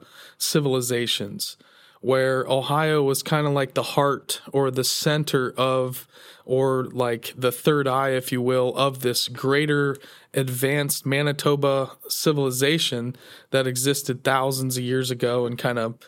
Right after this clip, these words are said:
you know, that's where we have these stories of the giants of, it, it's kind of an outpost, if you will, of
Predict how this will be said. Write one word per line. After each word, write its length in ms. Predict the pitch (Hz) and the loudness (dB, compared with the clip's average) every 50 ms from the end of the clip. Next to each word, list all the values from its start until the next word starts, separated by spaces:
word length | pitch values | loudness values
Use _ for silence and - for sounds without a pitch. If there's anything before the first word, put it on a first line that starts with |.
| - - - - - - - | -20 -20 -20 -20 -20 -10 -4
you 100 | 131 127 | -2 -2
know, 140 | 127 123 123 | 0 0 0
that's 280 | 123 131 135 135 - | 0 0 0 0 -2
where 80 | - 127 | -2 -2
we 140 | 127 127 117 | -2 -2 -2
have 200 | 123 120 123 123 | 0 -2 -2 -2
these 160 | 123 117 - | -2 -4 -2
stories 420 | - - 143 135 139 135 131 127 | 0 2 2 2 2 0 0 -2
of 100 | 127 123 | -2 -4
the 80 | 123 120 | -4 -4
giants 580 | 120 - 131 123 123 120 123 123 127 - - 120 | -4 -2 -2 0 -2 -2 -2 -2 -4 -4 -4 -4
of, 440 | 120 107 - 123 120 120 123 - - - | -4 -2 -2 -2 -2 -2 -6 -14 -10 -6
it, 200 | - 135 123 - | -4 -4 -4 -4
it's 180 | - 127 - - | -4 -4 -4 -2
kind 220 | - - 202 220 | 2 2 2 4
of 80 | 208 165 | 2 0
an 100 | 139 - | 0 0
outpost, 640 | - 131 143 160 - - - - 123 120 120 - - - | 0 0 0 0 0 -2 -2 -2 0 0 -2 -4 -4 -4
if 160 | 123 - - | -4 -2 -2
you 100 | 120 117 | -2 0
will, 340 | 117 123 123 120 120 117 - | 0 0 2 2 0 0 0
of 400 | - 123 120 123 120 120 123 - | 0 0 0 0 -2 -6 -8 -14